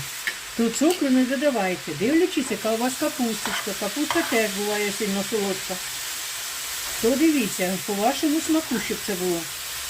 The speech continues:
Але додавати обов'язково цукор. Зараз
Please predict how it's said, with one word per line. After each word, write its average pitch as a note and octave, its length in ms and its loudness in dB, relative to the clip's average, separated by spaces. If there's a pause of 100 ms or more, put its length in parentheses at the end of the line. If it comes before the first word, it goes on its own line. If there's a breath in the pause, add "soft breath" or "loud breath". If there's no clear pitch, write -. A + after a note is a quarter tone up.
(140)
Але A#3+ 260 4
додавати A3+ 680 0 (100)
обов'язково B3 1000 2 (100)
цукор. C#4 280 -2 (100)
Зараз G3 200 -2